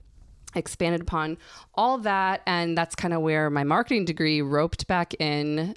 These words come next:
out of left field, and I've been able to put together a business, a life, and,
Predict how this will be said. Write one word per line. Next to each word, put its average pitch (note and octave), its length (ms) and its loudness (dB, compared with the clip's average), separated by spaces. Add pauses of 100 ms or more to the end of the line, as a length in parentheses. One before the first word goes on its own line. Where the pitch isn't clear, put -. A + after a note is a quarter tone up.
(120)
out D3+ 180 0
of F#3 120 -4
left F3+ 240 0
field, D3+ 580 0 (140)
and D3+ 580 2
I've C#3+ 240 0
been D#3+ 100 -2
able D3 280 0
to D3 380 0
put - 200 -4
together C#3+ 640 0 (340)
a D#3+ 60 -4
business, F3+ 440 0
a - 80 0
life, D#3 540 0
and, D3 400 0